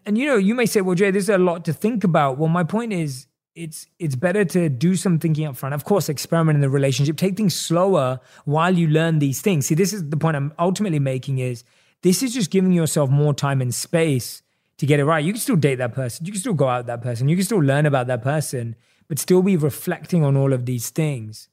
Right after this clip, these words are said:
So those first four points that I've just shared are all about are you attracted to the right person? But it's also important to ask yourself, are you attracting the right person? You know, uh, point number five that I wanted to share is what messages are you putting out on your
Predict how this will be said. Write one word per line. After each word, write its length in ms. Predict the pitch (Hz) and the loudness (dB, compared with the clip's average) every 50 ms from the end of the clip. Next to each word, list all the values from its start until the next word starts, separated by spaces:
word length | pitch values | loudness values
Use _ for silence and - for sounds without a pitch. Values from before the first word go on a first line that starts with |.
| _ _ _ _ _ _ _ _ _ | _ _ _ _ _ _ _ _ _
So 180 | - - 214 196 | -4 0 2 4
those 380 | 165 240 294 285 208 170 190 - - | 4 4 2 2 -2 -2 -6 -8 -12
first 320 | 185 - 240 233 208 - - | -2 0 2 2 2 0 0
four 120 | 240 180 | -2 0
points 260 | 151 180 180 175 - | 2 2 2 2 2
that 80 | 180 160 | 2 0
I've 80 | 151 | 2
just 180 | 143 165 156 - | 0 0 -2 0
shared 280 | - 185 180 175 160 143 | 0 0 2 2 2 2
are 40 | |
all 260 | 143 - 175 180 190 190 | 0 0 0 0 2 2
about 440 | 165 147 156 151 147 143 143 - _ _ _ _ _ _ _ _ _ _ - | 2 2 2 2 0 0 -2 -6 _ _ _ _ _ _ _ _ _ _ -2
are 60 | 156 | 0
you 180 | 156 165 185 175 | 2 2 4 2
attracted 480 | 160 - - 202 208 175 - - 165 | 2 2 0 -2 -2 -2 -6 -8 -6
to 80 | - 151 | -4 -2
the 80 | 143 | 0
right 220 | 147 147 135 139 123 | 0 0 0 0 -2
person? 360 | 131 131 127 117 - - 135 | -2 -2 -2 -2 -2 -2 0
But 120 | 131 165 170 | 0 0 0
it's 140 | 180 160 220 | -2 -2 -4
also 200 | 247 233 - 277 | -6 -6 -6 -4
important 380 | 247 180 214 233 214 208 190 170 | -4 -2 -2 0 0 0 0 0
to 80 | 185 | -2
ask 160 | 175 151 - | -6 -6 -6
yourself, 200 | - 160 160 147 156 | -6 -6 -6 -6 -4
are 100 | - 151 | -2 0
you 180 | 156 156 165 160 | 0 2 2 0
attracting 800 | 143 135 - - - - 202 185 175 - - - - 156 135 123 | -2 -4 -8 -12 -10 -10 -12 -12 -12 -18 -12 -6 -4 -4 -2 -4
the 80 | 117 | -4
right 220 | 113 117 117 - - | -6 -10 -14 -16 -12
person? 420 | - 123 113 104 - - 120 113 | -10 -10 -10 -10 -10 -8 -6 -4
You 80 | 123 147 | -2 -2
know, 160 | 151 131 120 - _ - - - _ _ _ _ - | -2 -4 -6 -10 _ -20 -20 -20 _ _ _ _ -4
uh, 260 | 139 139 135 131 127 - - | -2 0 0 -2 -4 -8 -2
point 160 | - 180 190 | 0 2 2
number 140 | 185 175 151 | 4 2 2
five 380 | 127 - - 165 170 180 175 156 | 0 0 0 2 2 2 2 2
that 120 | 151 143 | 2 2
I 40 | 143 | 2
wanted 240 | 131 135 135 131 120 | 2 2 0 -2 -2
to 60 | 127 | -2
share 200 | 117 - 147 139 | -2 0 0 0
is 120 | 131 113 | 0 2
what 180 | 135 160 196 196 | 2 0 2 2
messages 500 | 180 156 170 185 - - 185 160 151 135 | 2 2 2 2 0 0 0 0 2 2
are 60 | 147 | 2
you 220 | 135 131 143 170 175 | 2 2 2 2 2
putting 300 | 156 - 180 160 151 139 | 2 0 0 2 2 2
out 280 | 135 131 123 120 - _ _ _ _ _ _ _ _ _ _ _ | 0 -2 -4 -6 -10 _ _ _ _ _ _ _ _ _ _ _
on 140 | - 147 151 | -2 2 2
your 480 | 151 147 143 143 139 135 131 127 120 | 2 4 2 2 2 0 -2 -4 -8